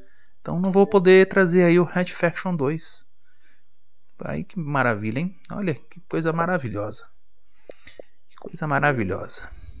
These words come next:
É uma... é uma coisa... Apesar que eles arrumaram a loja, né, do... do, né, do...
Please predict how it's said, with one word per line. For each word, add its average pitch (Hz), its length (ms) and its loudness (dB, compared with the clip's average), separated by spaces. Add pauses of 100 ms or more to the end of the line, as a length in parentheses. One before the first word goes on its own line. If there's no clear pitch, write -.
(240)
É 156 80 -10
uma... 147 240 -4 (1160)
é - 100 -8
uma 160 220 0
coisa... 143 500 4
Apesar 151 240 6
que - 80 -2
eles 175 100 2
arrumaram 160 460 12
a 120 40 12
loja, 135 320 10
né, 139 160 6
do... 110 420 4
do, 73 160 -4 (140)
né, 127 160 -2
do... 117 180 -2